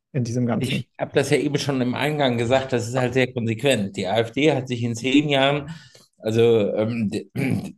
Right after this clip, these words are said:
Speaker 2: als der Lucke noch sein Europaparlament, äh,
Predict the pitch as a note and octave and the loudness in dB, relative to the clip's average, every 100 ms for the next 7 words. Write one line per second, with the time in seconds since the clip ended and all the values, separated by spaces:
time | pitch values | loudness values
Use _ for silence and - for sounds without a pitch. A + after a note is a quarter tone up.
0 | - - - E2 G#2+ G#2+ A2 G2+ G2 B2+ | -20 -18 -6 -2 -2 0 2 4 4 0
1 | C#3+ C#3+ B2+ B2 A2+ A#2+ A2 F#2 C3 C#3 | 0 2 2 0 0 0 0 0 0 -2
2 | C3+ C3 B2 B2 B2 B2 - - G#2+ A#2 | 0 2 2 2 0 -4 -8 0 4 4
3 | A#2 | 2